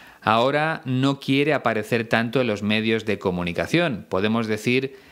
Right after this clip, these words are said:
que es su nueva estrategia. "Y creo que lo seguiré haciendo,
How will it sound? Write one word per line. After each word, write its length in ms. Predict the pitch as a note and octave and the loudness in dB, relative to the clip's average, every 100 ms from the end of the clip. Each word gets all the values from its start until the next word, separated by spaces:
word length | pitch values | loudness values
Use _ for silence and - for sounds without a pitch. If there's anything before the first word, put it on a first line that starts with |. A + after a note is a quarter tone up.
| - _ | -20 _
que 340 | G#2 G2+ A#2+ | 2 2 2
es 260 | C3 - - | 0 -6 -8
su 300 | - - B2 | -4 0 2
nueva 400 | A#2 A#2+ C3 C#3+ | 2 2 2 2
estrategia. 840 | C3+ - G2+ F2 G2 F#2+ - D#2 - _ - - - - - - | 0 -2 -2 0 0 -2 -4 -8 -8 _ -20 -20 -20 -20 -20 -2
"Y 180 | C3 B2+ | -2 2
creo 420 | E3 F#3 G3+ G3 | 2 2 0 0
que 140 | D#3+ | 0
lo 120 | C#3+ C3+ | 2 0
seguiré 460 | - C3 C3 D#3 | 0 0 2 0
haciendo, 680 | C3 - F#3 F3 G#2+ E2 | 0 0 -2 0 -2 -4